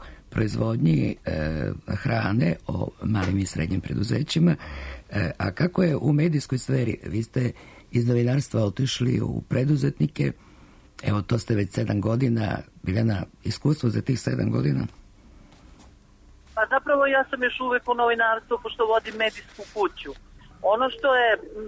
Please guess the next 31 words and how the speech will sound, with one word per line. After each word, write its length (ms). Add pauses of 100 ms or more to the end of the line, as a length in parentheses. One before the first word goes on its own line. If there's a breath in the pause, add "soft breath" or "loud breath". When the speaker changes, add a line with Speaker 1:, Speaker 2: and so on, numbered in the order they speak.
(120)
Speaker 2:
specifično 760
Speaker 1:
Ali 260
ste 160
Speaker 2:
za 60
Speaker 1:
i 80
u 120
ovim 200
vodama, 360 (140)
naravno. 340 (160)
<laughs> 180
Dosta. 220
Speaker 2:
Pa 140
i 40
u 140
preduzetničkim, 760
Speaker 1:
Jest. 140
Speaker 2:
zato 200
što 100 (120)
mora 180 (100)
čovek 240
Speaker 1:
Naravno. 320
Speaker 2:
da 120
se 80 (100)
bavi 200 (100)
menadžmentom, 640
ali 180
još 140
uvek 220
u 60
tom 260
biznisu. 460